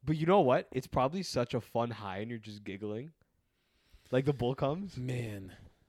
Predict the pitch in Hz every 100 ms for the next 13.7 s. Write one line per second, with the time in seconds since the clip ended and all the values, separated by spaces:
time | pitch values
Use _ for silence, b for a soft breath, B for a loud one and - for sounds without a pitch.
0 | _ _ _ 156 220 214 226 151 208 220
1 | 190 131 123 113 110 110 104 98 - -
2 | _ _ _ 117 120 117 110 101 110 113
3 | 113 104 - 98 92 98 - _ _ _
4 | _ _ _ _ _ - 208 269 254 254
5 | 269 190 220 233 247 - 247 - _ _
6 | - 123 - - - - _ _ _ _
7 | _ _ _ _ 151 185 196 170 165 156
8 | 139 139 120 123 135 131 120 117 120 120
9 | 104 98 - 113 113 104 101 104 92 -
10 | - _ _ - - - - - 104 101
11 | - 110 110 107 90 90 _ 123 131 113
12 | 110 120 139 175 120 123 123 123 120 110
13 | 104 107 104 98 98 87 104